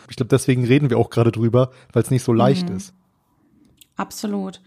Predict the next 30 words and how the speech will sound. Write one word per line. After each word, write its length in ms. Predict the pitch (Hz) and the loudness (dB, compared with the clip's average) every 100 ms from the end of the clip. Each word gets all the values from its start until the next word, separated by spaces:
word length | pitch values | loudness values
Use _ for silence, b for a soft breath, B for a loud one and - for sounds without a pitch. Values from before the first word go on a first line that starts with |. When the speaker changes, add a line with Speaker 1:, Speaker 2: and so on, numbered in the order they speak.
| - | 0
Speaker 2:
Dabei 300 | 190 202 214 | 2 2 0
immer 340 | 208 220 - | 2 2 2
auch 60 | 202 | 0
noch 280 | 202 208 | 0 -4
diese 200 | 196 196 | -6 -10
besondere 400 | 185 196 220 214 202 | -4 2 4 4 2
Herausforderung 580 | 180 202 233 233 220 | 2 0 0 2 2
ja 120 | 208 202 | 2 2
einfach 280 | 202 202 - | 2 -2 -4
ist, 200 | - 196 | -4 -4
Rassismus 640 | 185 233 - 226 220 - | -4 -4 0 0 0 -4
oder 540 | 202 202 202 202 - | -2 -2 0 -2 -2
als 200 | - 180 | 0 -2
flexible 500 | - 196 - 220 220 202 | -2 -6 0 2 4 2
Ressource 480 | 180 - 240 269 | 0 2 2 2
sucht 460 | 277 277 269 226 - | 2 2 2 -4 -4
sich 260 | - 214 - | -6 -4 -4
oder 120 | 185 | -4
flüchtet 480 | 185 226 226 226 220 | 0 0 2 0 -2
sich 220 | 214 208 | -4 0
dann 200 | 202 202 | 2 2
wieder 180 | 202 185 | 2 2
in 80 | |
eine 140 | 185 190 | 2 2
ne-, 120 | 196 | 2
neue 300 | 208 220 233 | 4 6 6
Form 340 | - 185 175 170 | 4 2 2 2
vom 160 | 180 | 0
legitimen 460 | 175 180 - 175 165 | 0 -2 -2 0 0
Sprechen. 580 | - - 165 - 165 | -2 -2 -2 0 -4